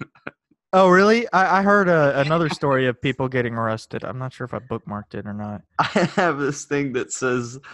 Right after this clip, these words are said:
Speaker 1: only one person got taken away in handcuffs, and that was for <laughs> urination in public.
Speaker 2: Oh, my God.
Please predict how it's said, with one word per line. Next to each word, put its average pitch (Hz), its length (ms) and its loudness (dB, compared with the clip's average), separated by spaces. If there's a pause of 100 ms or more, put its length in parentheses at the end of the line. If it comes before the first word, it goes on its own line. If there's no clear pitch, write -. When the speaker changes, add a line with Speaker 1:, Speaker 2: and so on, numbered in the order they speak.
(160)
Speaker 1:
only 135 240 0
one 151 300 0
person 151 480 -2
got 120 180 0
taken 123 380 -4
away 117 180 -2
in 110 120 -6
handcuffs, 107 760 -8 (340)
and 117 160 -2
that 131 180 0
was 117 200 -4
for - 260 -4
<laughs> 120 120 -8
urination 113 840 -4
in 104 140 -8
public. 87 400 -12 (480)
Speaker 2:
Oh, 190 240 0
my 143 640 -2 (220)
God. - 540 -6